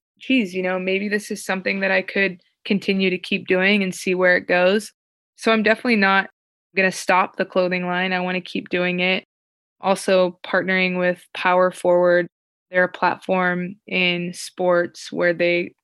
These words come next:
kind of help athletes with their clothing lines and use their platform and collaborate and do all the printing and the shipping and all of that. So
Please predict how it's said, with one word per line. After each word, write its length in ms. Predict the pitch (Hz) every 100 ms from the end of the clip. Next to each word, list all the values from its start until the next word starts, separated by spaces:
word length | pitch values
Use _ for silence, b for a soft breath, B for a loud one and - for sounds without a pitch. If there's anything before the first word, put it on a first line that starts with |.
| -
kind 220 | - 175
of 100 | 175
help 380 | - 180 - - _ -
athletes 560 | 180 175 - 185 175 -
with 120 | 175
their 140 | 180
clothing 400 | 180 - 180 180
lines 280 | 175 175 175
and 180 | 180 175
use 140 | 175 175
their 160 | 170
platform 640 | 165 170 165 - 175 175
and 120 | 170 175
collaborate 560 | - 175 175 170 170
and 180 | 175 165
do 200 | 180 175
all 140 | 175
the 140 | 175 175
printing 640 | - - 175 185 175 175
and 140 | 170 170
the 220 | 170 175 _ _ -
shipping 680 | - 190 180 175 175 170
and 220 | 170 165 - _ _ _
all 180 | 185 185
of 80 | 175
that. 260 | 175 175
So 380 | - 190 175 175